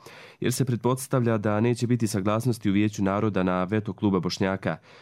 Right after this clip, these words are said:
Ona je dodala da, ako ni na toj sjednici ne bude saglasnosti, o vetu će odlučivati Ustavni sud Republike Srpske.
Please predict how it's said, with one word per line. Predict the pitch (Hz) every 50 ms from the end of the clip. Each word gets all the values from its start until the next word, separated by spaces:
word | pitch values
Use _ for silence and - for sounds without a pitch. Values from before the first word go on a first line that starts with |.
| - - _
Ona | 90 101 104
je | 98 95
dodala | 92 110 117 113 117 107 104 98
da, | 90 98 90 87
ako | 90 90 - 95 92 95
ni | 95 92 92
na | 92 98 104
toj | 110 - 113
sjednici | 98 - 117 113 110 101 95 - 104
ne | 95 101 107
bude | 110 117 95 87
saglasnosti, | 82 - 82 85 92 98 107 120 - 127 107 - - 92
o | 87 85
vetu | 85 104 107 110 107 - 101 85 -
će | - - 92 - -
odlučivati | 92 90 92 92 - 107 107 110 107 - - -
Ustavni | - 110 104 - 98 87 90
sud | - - 98 87
Republike | 80 80 - 85 82 82 - 87
Srpske. | - - 104 - - - - 82